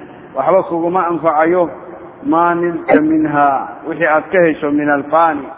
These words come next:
daarta dhammaanayso, "ida albaaqi," xurinta. Haddii daarta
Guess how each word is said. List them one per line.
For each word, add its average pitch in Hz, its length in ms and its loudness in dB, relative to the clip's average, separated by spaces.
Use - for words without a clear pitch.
daarta 165 280 0
dhammaanayso, 147 720 -2
"ida 160 160 2
albaaqi," 160 440 2
xurinta. 139 480 -4
Haddii 139 240 2
daarta 160 420 2